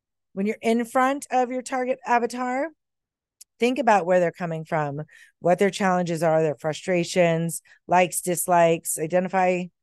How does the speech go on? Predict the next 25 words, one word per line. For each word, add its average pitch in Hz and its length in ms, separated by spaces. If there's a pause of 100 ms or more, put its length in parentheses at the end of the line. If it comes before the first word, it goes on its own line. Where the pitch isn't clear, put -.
(340)
their 202 140
body 220 340
language 160 520
and 180 160
their 170 80
feelings 208 440
and 180 100
emotions 170 800
that 165 240
they're 165 240
expressing. 165 960 (520)
Actually 190 240
pay - 260
attention 196 580
to 170 140
that. 156 520 (560)
Um, 185 800 (800)
number 208 160
four 226 340
would 202 180
probably 220 220
be 208 160
consider 214 420
their 196 160
hobbies, 240 960